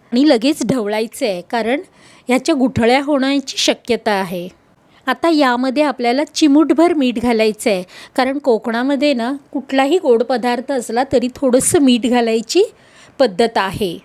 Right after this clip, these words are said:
आणि त्याने चवसुद्धा द्विगुणित होते. आता हे आपण व्यवस्थित ढवळून घेऊया आणि आता गॅस आपल्याला मोठाच ठेवायचा आहे थोडा वेळ. आणि हे जे खोबरं आपण मिक्सरला लावलं होतं ना, तेही यात घालायचं आहे.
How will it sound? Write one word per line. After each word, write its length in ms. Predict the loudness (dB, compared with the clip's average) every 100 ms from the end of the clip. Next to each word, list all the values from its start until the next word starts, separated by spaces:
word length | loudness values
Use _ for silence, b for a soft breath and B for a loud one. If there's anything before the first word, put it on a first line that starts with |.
| _ b b b
आणि 140 | -2 0
त्याने 260 | 0 2 0
चवसुद्धा 720 | -2 0 0 0 -2 0 0 0
द्विगुणित 580 | -4 -6 -4 -4 -2
होते. 360 | -2 -2 -4 -8 -12 _ b b b b -8
आता 200 | -6 -6
हे 180 | -2 -2
आपण 300 | -2 -2 -2
व्यवस्थित 580 | 0 0 -2 -2 -4 -2
ढवळून 420 | 0 2 2 2 2
घेऊया 460 | 2 2 0 -2 -4 _ _ _ _ _ _ _ _ _ _ _ b b b b b _
आणि 140 | 0 0
आता 240 | 0 -2 2
गॅस 220 | 2 2
आपल्याला 360 | 0 0 0 2
मोठाच 460 | 0 0 -2 -2
ठेवायचा 460 | -2 0 0 -2 -2
आहे 100 | -2 0
थोडा 240 | -2 0
वेळ. 200 | 0 -2 -2 B B -6
आणि 200 | -4 -4
हे 280 | -4 -4 -4
जे 160 | -4 -6 -2
खोबरं 400 | 0 2 2 2
आपण 240 | 2 0
मिक्सरला 580 | 0 -2 -2 0 0 0
लावलं 320 | 0 0 0
होतं 340 | 0 0 -4
ना, 120 | -4 -8 B B B 0
तेही 300 | 0 2 0
यात 260 | -2 -4
घालायचं 540 | -6 -4 -2 -4 -4 -6
आहे. 160 | -6